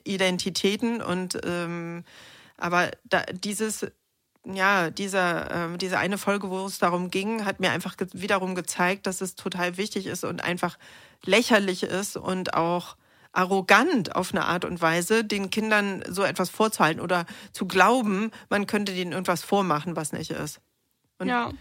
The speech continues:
Speaker 1: deswegen empfehle ich ja immer allen meinen Freundinnen, die Stress mit ihren Partnern haben, also so richtig, richtig Stress,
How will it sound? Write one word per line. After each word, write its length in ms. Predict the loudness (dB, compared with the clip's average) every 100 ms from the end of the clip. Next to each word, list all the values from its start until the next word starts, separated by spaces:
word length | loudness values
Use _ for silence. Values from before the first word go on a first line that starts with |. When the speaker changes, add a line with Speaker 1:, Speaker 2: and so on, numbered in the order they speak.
| -16 -4
Speaker 1:
deswegen 300 | 0 4 4
empfehle 340 | 2 2 2 4
ich 80 |
ja 80 | 4
immer 180 | 6 6
allen 220 | 6 4
meinen 200 | 4 4
Freundinnen, 440 | 4 4 6 4 0
die 140 | -4
Stress 440 | 0 2 2 0 -8
mit 240 | -4 -4 0
ihren 160 | -2
Partnern 400 | 2 2 2 0
haben, 160 | 0 0
also 160 | -2
so 100 | -4 -4
richtig, 420 | -2 -2 -2 0
richtig 240 | 0 -2
Stress, 400 | -2 2 2 2